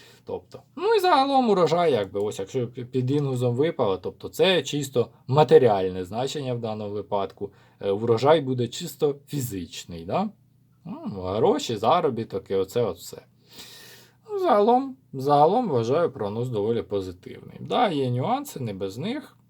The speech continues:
да, ну, але пора-, фінал хороший. Ну і ще раз,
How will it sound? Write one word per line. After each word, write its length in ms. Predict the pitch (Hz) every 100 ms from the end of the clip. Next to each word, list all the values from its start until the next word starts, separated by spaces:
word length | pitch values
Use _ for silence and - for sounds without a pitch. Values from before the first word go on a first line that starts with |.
| _ _
да, 580 | 156 143 127 120 139 143
ну, 360 | 143 147 208 311
але 340 | 202 175 196 - _ _ _ _ _ _ _ _
пора-, 280 | 170 185 180
фінал 460 | 180 190 208 262 -
хороший. 720 | - 98 85 - - - 92 _ _ _ _ _ _ - _ - - _ - - _ _ _
Ну 280 | 151 220 254
і 140 | 208 165
ще 300 | - 113 95
раз, 260 | 95 -